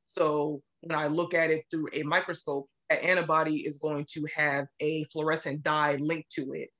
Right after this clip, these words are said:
So when you put it under the scope and you hit the switch, the cells that you're looking for will light up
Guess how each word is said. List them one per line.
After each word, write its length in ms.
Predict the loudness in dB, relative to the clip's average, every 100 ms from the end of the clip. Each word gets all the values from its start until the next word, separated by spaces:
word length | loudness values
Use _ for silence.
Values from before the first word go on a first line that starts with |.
| _ _ 0
So 240 | 2 4 2
when 220 | 0 -2
you 100 | -2
put 160 | 2
it 60 | 2
under 180 | 2 -2
the 100 | -6
scope 500 | -4 2 2 2 -2 _ _ _ _ 0
and 420 | 2 2 0 -4 -6
you 380 | -4 -2 -4 -6 _ _ -14
hit 80 | -10
the 40 |
switch, 540 | 2 6 6 4 -4 -8 _ _ _ _ _ _ _ _ _ -10
the 80 |
cells 300 | -2 4 4
that 160 | 4 0
you're 100 | 0
looking 260 | -4 -6 -4
for 200 | 0 2
will 300 | 2 0 2
light 140 | 0 0
up 220 | -2